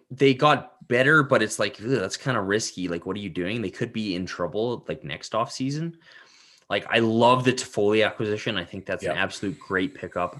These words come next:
Speaker 1: I like Jake, I like adding Jake Allen 'cause K-, then Carey Price can have a break and have a legitimate backup.
Speaker 2: Listen, if Anderson pulls a J T Miller, even
Speaker 1: Yeah.
Speaker 2: to a, a lesser extent,
Speaker 1: Totally.
Speaker 2: these guys are for sure gonna make the playoffs.
Speaker 1: If,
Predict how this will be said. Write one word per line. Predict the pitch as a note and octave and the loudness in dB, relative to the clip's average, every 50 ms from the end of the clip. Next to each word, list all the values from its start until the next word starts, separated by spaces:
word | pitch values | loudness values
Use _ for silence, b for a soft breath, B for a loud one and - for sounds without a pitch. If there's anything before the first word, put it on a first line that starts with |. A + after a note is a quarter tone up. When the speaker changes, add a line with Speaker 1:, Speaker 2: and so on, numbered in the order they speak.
| - | -4
Speaker 1:
I | - F#2 | -2 0
like | F2 F2+ B2 C#3+ C#3+ | 2 2 2 2 4
Jake, | - C#3 B2+ - - | 4 2 2 4 2
I | G2 G2+ | 2 4
like | G2+ A#2 B2+ C#3+ | 4 4 4 4
adding | C3 B2+ C3 C3 B2 | 4 6 4 4 4
Jake | - A#2+ A#2 A2 G#2+ | 4 4 4 4 4
Allen | G2 F2+ G2 A2+ B2 B2 | 2 2 2 2 0 -2
'cause | A2 - F#2 F2+ | -4 -8 -12 -16
K-, | - - - - | -8 -8 -8 -6
then | - G2 G2 F2+ | -4 -6 -8 -6
Carey | - - F#2+ F#2+ F2+ | -4 -2 -2 -2 -2
Price | - - F2 E2+ F#2 F#2+ - | -2 -2 -2 -2 -2 -2 -6
can | - E2+ E2+ | -10 -12 -12
have | E2 - F2 E2+ | -10 -8 -6 -6
a | F2 | -6
break | E2 E2+ E2 F2 F2+ - | -4 -2 -2 -2 -4 -6
and | F#2+ E2+ | -8 -8
have | D#2+ E2 | -6 -6
a | E2+ E2 D2+ - | -6 -6 -6 -6
legitimate | G2+ F#2+ E2 - E2+ F2 F2+ F2+ - | -6 -6 -4 -6 -6 -6 -6 -6 -6
backup. | - D2+ D#2+ D#2+ - - G2+ G2+ - _ B B B B B B B | -6 -6 -6 -6 -6 -6 -6 -6 -8 _ B B B B B B B
Speaker 2:
Listen, | - B2+ C#3 C3+ - A#2+ G2+ | 2 4 4 6 4 2 0
if | F#2 A2+ A2+ A2+ | 0 -2 -2 0
Anderson | A#2 B2 C3+ D#3 E3 F3 - - D#3 C#3 A#2+ | 0 2 2 6 6 6 6 6 4 2 4
pulls | - C#3 C#3 C3+ A#2 | 6 6 6 8 6
a | A2+ | 4
J | - A2+ A2+ A#2 | 4 2 2 0
T | A2+ - A2+ | 0 0 -2
Miller, | G2+ G2 F#2+ G2 A2+ C#3+ F3 E3 - | -2 -2 0 0 0 0 -2 -4 -6
even | - B2+ B2+ C3+ C#3 | -4 0 2 4 4
Speaker 1:
Yeah. | C3+ - | 4 4
Speaker 2:
to | B2+ B2 A2+ G#2 G2 G2 - - | 4 4 4 4 2 0 -4 -4
a, | A2 | -2
a | |
lesser | G2+ G#2+ A2 G#2 - A2+ G#2 | 0 2 2 2 2 0 0
extent, | G2 - - - G2 G2+ C#3+ | 0 -2 -4 -2 -2 0 2
Speaker 1:
Totally. | E3+ A#2 G#2 G2 F2 D#2+ C#2+ C2 - - _ _ _ - | 4 4 4 4 2 0 -2 -4 -8 -12 _ _ _ -2
Speaker 2:
these | A2+ B2 C3 B2 | 0 0 0 4
guys | A2+ C#3 C3 B2 A#2+ A#2 - | 6 8 8 10 8 8 6
are | - A#2+ A#2 G#2+ - | 4 0 0 0 -2
for | - - A#2 A2 | -2 -2 -2 -2
sure | - - - - A2+ A2 G#2+ | -2 -2 -2 2 2 2 2
gonna | G#2+ G2+ G2 | 2 0 0
make | G2 F#2+ - | -4 -6 -8
the | - E2 | -12 -8
playoffs. | - G2 F2+ D#2+ C#2+ C2+ C2+ - - - - | -6 -4 -4 -4 -4 -8 -10 -12 -12 -10 0
Speaker 1:
If, | - B2+ C3 C3 C3 | 2 2 2 2 -2